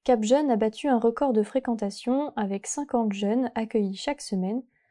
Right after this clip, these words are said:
dont une quinzaine en camp. Descente de Loire, sport mécanique, escalade font partie des activités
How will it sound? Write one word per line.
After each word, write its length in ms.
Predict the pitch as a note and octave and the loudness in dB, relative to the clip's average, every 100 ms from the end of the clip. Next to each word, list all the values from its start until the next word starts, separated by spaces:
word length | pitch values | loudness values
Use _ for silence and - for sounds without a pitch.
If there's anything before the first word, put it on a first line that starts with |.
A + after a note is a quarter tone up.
| _ _ | _ _
dont 100 | - | -4
une 200 | A3 A3 | 0 0
quinzaine 300 | G#3+ A#3 C#4 | 0 2 2
en 120 | B3 G#3 | 2 0
camp. 240 | F#3 F#3 _ _ _ _ _ _ - | -4 -12 _ _ _ _ _ _ 0
Descente 460 | G#3 G#3+ A3 A3 | 0 2 0 2
de 80 | G#3 | 2
Loire, 500 | G3+ G3+ A#3+ C#4+ - - | 2 0 0 -2 -6 -20
sport 320 | - - A#3+ | -2 0 2
mécanique, 640 | G#3+ G#3 G3 A3 C#4 - - | 2 0 -2 -2 -2 -8 -14
escalade 720 | - C#4 - G3 F#3+ B3+ B3 A#3+ _ _ _ | -4 -4 -4 -4 0 0 0 -4 _ _ _
font 180 | _ D#4 | _ -2
partie 380 | D4 A#3+ - D4 | 0 -2 0 0
des 160 | C4 A3 | 2 0
activités 560 | A3 - G#3+ G#3 G#3+ | -4 -4 -4 -2 -6